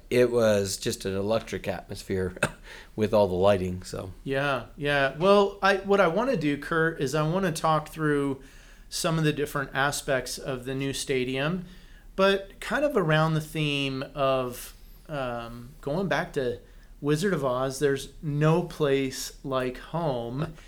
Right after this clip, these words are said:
Speaker 2: And, uh, you being the pretty much longtime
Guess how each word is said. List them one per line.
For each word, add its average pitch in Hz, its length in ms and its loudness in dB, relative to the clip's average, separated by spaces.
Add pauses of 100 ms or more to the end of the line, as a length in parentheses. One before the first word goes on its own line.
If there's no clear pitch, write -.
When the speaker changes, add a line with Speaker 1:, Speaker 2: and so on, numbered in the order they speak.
(360)
Speaker 2:
And, 143 380 0
uh, 139 60 4
you 135 320 0
being 156 500 2
the 123 520 -2 (280)
pretty 175 180 -6
much 123 220 -8
longtime 123 840 -8